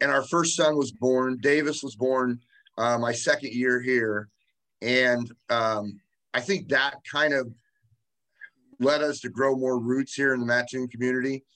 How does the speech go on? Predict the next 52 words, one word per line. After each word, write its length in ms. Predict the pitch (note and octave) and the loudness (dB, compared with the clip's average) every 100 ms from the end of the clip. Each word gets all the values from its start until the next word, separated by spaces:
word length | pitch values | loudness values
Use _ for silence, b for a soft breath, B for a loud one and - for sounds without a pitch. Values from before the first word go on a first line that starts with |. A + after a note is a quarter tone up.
| B B B B B - | B B B B B -6
And 140 | B2+ | -4
then 120 | D#3 D3+ | 0 0
after 280 | F3 E3+ | 0 -4
five 300 | - D3+ D3 | 0 0 2
years, 300 | C3+ D3 C#3+ | 2 0 0
my 100 | C3 | 0
wife 260 | B2 B2 B2+ | 2 2 0
and 100 | B2 | -4
I 120 | A#2 | -4
kind 220 | A#2+ B2+ B2 | -4 -4 -4
of 80 | |
talked 320 | B2 A#2+ A#2+ A2 | -4 -2 -2 -4
about, 380 | A2+ A2+ A2 | -2 -2 -2
like, 240 | G#2+ G#2+ G#2 _ _ _ - | -2 -4 -4 _ _ _ -8
you 60 | |
know, 240 | G#2+ G#2+ F#2 - | -4 -4 -4 -8
maybe 260 | A2 B2+ B2+ | -2 0 0
this 260 | A2+ B2 B2 | -2 -4 -4
would 120 | A#2+ | -2
be 160 | B2 | 0
where 480 | B2 A#2+ B2 A#2+ A#2 b b b - | 2 2 2 0 -4 b b b -2
we 140 | B2 | 2
would 140 | C3 | 2
wanna 240 | A#2+ B2 A#2+ | 2 0 -2
stay. 580 | - C3+ C3+ A2 F#2+ - _ _ _ - | 0 2 4 2 -2 -12 _ _ _ -6
Um, 480 | G2+ G2+ G#2 G2+ G2+ | -2 0 0 -4 -4
and, 260 | C3 D3+ C#3 | -4 -4 -2
and 240 | C#3+ B2+ C3 | -4 -4 -2
things 260 | E3+ E3+ | -2 0
were 100 | C#3+ | 0
going 340 | C3+ C#3+ C3+ B2+ | 2 2 2 2
well 220 | B2+ B2+ | 2 0
for 180 | B2+ B2 | 0 0
us 140 | B2 | 0
basketball-wise. 1200 | A#2+ A#2 A#2+ A#2+ A#2 A2+ A2+ A2+ A2+ A#2 A#2 - _ _ _ | 0 -2 -2 -6 -4 -2 0 0 -2 -4 -6 -16 _ _ _
We 120 | - B2+ | 0 2
had 100 | B2 | 4
already 260 | B2 B2+ | 2 2
made 180 | A#2+ A#2+ | 2 0
a 60 | A2+ | 0
trip 220 | C3+ B2+ | -2 -4
to 100 | A#2 | -6
the 60 | A2+ | -4
Nationals, 720 | A2+ A#2 A#2 A2+ A2 A2 G#2+ | -2 -2 -4 -6 -6 -6 -6
and 100 | A2 | -6
we 100 | A2 | -4
were 140 | G#2+ | -4
winning 280 | A2 A#2 A#2 | -4 -4 -6
twenty 280 | A2+ A#2+ A2 | -6 -6 -6
games 320 | A2 A2+ A2 G2+ | -8 -10 -12 -14
a 60 | |
year. 420 | G#2+ A2+ A2+ G#2+ | -6 -2 -2 -2